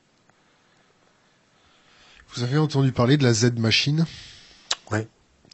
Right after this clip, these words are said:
Speaker 2: Pour la fusion.
Speaker 1: C'est viable, pas viable ? C'est un
Speaker 2: Bah, faire de
Speaker 1: fantasme.
Speaker 2: la fusion, c'est pas si dur que ça, hein. <coughs> Maintenant, ce qui est dur, c'est de récupérer plus d'énergie que celle qu'on met dans le dispositif pour faire de la fusion.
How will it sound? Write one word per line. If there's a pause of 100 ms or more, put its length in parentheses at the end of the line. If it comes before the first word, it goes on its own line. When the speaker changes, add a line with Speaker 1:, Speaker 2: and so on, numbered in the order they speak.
(960)
Speaker 2:
Pour
la
fusion. (1500)
Speaker 1:
C'est
viable,
pas
viable ? (500)
C'est
un
Speaker 2:
Bah,
faire
de
Speaker 1:
fantasme.
Speaker 2:
la
fusion,
c'est
pas
si
dur
que
ça,
hein. (320)
<coughs> (1120)
Maintenant,
ce
qui
est
dur,
c'est
de
récupérer
plus
d'énergie
que
celle
qu'on
met
dans
le
dispositif
pour
faire
de
la
fusion.